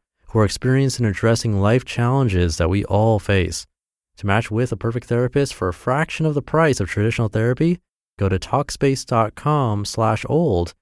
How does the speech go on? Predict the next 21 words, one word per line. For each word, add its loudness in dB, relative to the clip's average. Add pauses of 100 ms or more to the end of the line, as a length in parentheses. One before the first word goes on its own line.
(340)
and 0
use 2
the -4
code 2
old 0 (320)
to -4
get -4
thirty 2
dollars 4
off 2
your -2
first 0
month, 2 (320)
all 2
while 4
showing 2
your 4
support 0
for -4
this 0
podcast. 0